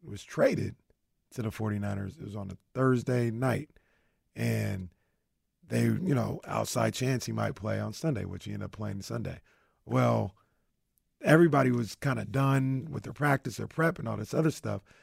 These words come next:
There was really only one person that could go out there and help him go through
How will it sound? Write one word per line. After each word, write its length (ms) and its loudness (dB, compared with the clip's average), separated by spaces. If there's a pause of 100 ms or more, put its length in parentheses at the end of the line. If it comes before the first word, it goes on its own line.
(180)
There 140 0
was 140 0
really 260 6
only 280 -2
one 420 0
person 560 2 (580)
that 160 2
could 140 0
go 140 6
out 200 4
there 220 2
and 240 0
help 220 4
him 120 2
go 220 0
through 420 -2